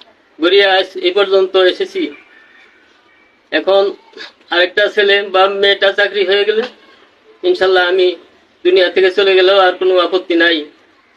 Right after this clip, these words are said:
আর কোনো চিন্তা নাই। কিন্তু জমা জমি নাই, একমাত্র এক কাঠা জমিনের উপর আমার নির্ভরশীল বাসস্থান, থাকার জায়গাটুকু। তাহলে কি পরিমাণ কষ্ট ভোগ করে এই ছেলেপেলেদের মানুষ করছি, নিজে আপনারা চিন্তা করে দেখেন।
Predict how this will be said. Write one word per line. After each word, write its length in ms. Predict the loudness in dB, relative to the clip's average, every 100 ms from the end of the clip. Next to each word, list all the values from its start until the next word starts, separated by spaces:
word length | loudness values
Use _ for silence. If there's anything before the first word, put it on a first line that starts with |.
| _ _ _ _ _ _ -20 -20 _ _
আর 100 | -6
কোনো 220 | 0 -2
চিন্তা 340 | 0 -2 0 0
নাই। 260 | 0 -2 -4
কিন্তু 260 | -6 -4 0
জমা 240 | 0 2
জমি 220 | 2 2
নাই, 240 | 4 2 2
একমাত্র 460 | -2 -2 -6 -2
এক 240 | 0 0 0
কাঠা 200 | 0 0
জমিনের 380 | 0 0 2 0
উপর 200 | 0 -2
আমার 200 | 0 2
নির্ভরশীল 560 | 2 2 0 0 -2 -4 -12 _ _ _ _ _ _
বাসস্থান, 520 | -4 -2 -4 0 -2
থাকার 300 | 0 0 0
জায়গাটুকু। 600 | 0 0 0 -2 -6 -8 -12 _ _ _ _ _ _
তাহলে 180 | -4 -4
কি 200 | -4 -2
পরিমাণ 400 | 0 2 0 0
কষ্ট 280 | -2 -2 0
ভোগ 360 | 0 0 -2 0
করে 160 | 2
এই 200 | 2 0
ছেলেপেলেদের 520 | 0 -2 0 0 0
মানুষ 200 | 0 0 0
করছি, 380 | -2 0 -4 -6 -10 -20 -20 _ -20 -2
নিজে 280 | 0 2 2
আপনারা 320 | 0 -2 -2
চিন্তা 260 | 0 0 0
করে 180 | 0 0
দেখেন। 380 | 0 0 -2